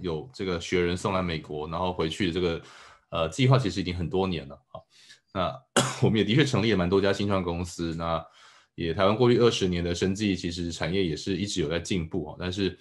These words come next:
为什么我们一直没有办法长出一个像，呃，我们像半导体业啦或电子业这么巨大的一个生医产业生态系，这是我比较关心的话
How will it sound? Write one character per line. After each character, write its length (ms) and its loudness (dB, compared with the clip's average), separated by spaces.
为 100 4
什 140 4
么 100 2
我 40 2
们 120 0
一 60 0
直 120 0
没 120 2
有 120 4
办 300 2
法 180 0
长 280 -4
出 200 -2
一 60 0
个 100 -2
像， 280 -2
呃， 240 -14
我 80 -12
们 100 -8
像 180 -2
半 300 0
导 140 2
体 200 -8
业 140 0
啦 180 0
或 160 -2
电 200 0
子 200 -12
业 120 -6
这 100 -10
么 140 -6
巨 260 -6
大 240 0
的 160 -8
一 140 -14
个 340 -6
生 180 -6
医 80 -4
产 220 -8
业 80 -6
生 160 -6
态 160 -4
系， 140 -12
这 100 -6
是 140 -6
我 120 -6
比 60 -12
较 100 -4
关 160 -8
心 160 -10
的 80 -8
话 220 -4